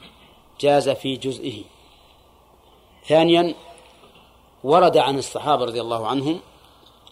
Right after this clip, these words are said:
أنهم، أنهم رموا عن الصبيان، رموا عن الصبيان، وهذا يدل على أن، أن الاستنابة في الرمي عن العاجز عنه جائزة،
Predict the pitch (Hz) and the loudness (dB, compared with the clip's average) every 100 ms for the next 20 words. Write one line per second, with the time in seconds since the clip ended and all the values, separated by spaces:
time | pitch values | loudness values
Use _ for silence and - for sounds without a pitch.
0 | _ - 135 139 131 127 127 123 127 127 | _ -4 0 0 0 -4 -8 -10 -10 -6
1 | 147 - 139 135 135 123 131 127 151 160 | -4 -4 -4 -2 -4 -4 -6 0 2 2
2 | 160 151 120 143 135 - 131 120 139 123 | 2 0 -2 -6 -6 -10 -10 0 0 0
3 | - - - - _ _ _ _ _ _ | -8 -20 -20 -20 _ _ _ _ _ _
4 | _ _ _ _ - 139 147 123 117 - | _ _ _ _ -6 -4 -2 -4 -8 -12
5 | 113 104 - _ _ _ - - - _ | -10 -10 -12 _ _ _ -20 -20 -20 _
6 | _ _ _ - 131 143 143 131 143 147 | _ _ _ -6 -2 0 2 2 0 -2
7 | - - - - _ _ _ _ _ _ | -6 -20 -20 -20 _ _ _ _ _ _
8 | _ - - 127 131 - 131 131 127 123 | _ -14 -4 0 2 0 -2 -2 -2 -2
9 | 120 - - - _ - 127 131 131 - | -6 -10 -20 -20 _ -8 -4 -2 -4 -4
10 | 135 143 139 - 123 143 165 180 - _ | -2 0 -2 -4 -2 0 2 0 -6 _
11 | - _ _ _ - - _ _ - - | -20 _ _ _ -20 -20 _ _ -20 -20
12 | _ - - 135 143 131 147 127 127 151 | _ -16 -6 -2 0 2 2 2 0 0
13 | 165 143 127 - - - | 0 0 2 2 0 -14